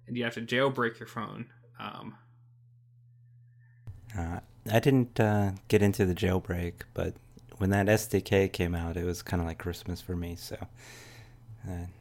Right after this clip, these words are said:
Speaker 1: Yeah.
Speaker 2: my, my wife and family, uh, said I was,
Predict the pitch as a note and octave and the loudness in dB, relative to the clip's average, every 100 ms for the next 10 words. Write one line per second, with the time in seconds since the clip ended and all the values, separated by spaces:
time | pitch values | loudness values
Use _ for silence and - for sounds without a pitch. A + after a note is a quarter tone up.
0 | - A2+ G#2+ - F2+ F2+ F2+ F2+ - - | -8 -4 -4 -4 -6 -4 -4 -6 -10 -20
1 | - - - F#2 F2+ F2+ F2+ - - - | -20 -20 -14 -8 -6 -6 -10 -20 -20 -20
2 | - - - - - - - G2+ F#2+ F#2 | -20 -20 -20 -20 -20 -10 0 2 4 2
3 | F2+ F2+ - - - - - - - - | 0 -2 -8 -20 -20 -20 -20 -20 -20 -20
4 | - - F#2 F2+ - - - - - - | -20 -8 -6 -6 -10 -16 -20 -20 -20 -16
5 | - F#2+ F2+ F2+ E2+ - | -4 0 0 0 -4 -10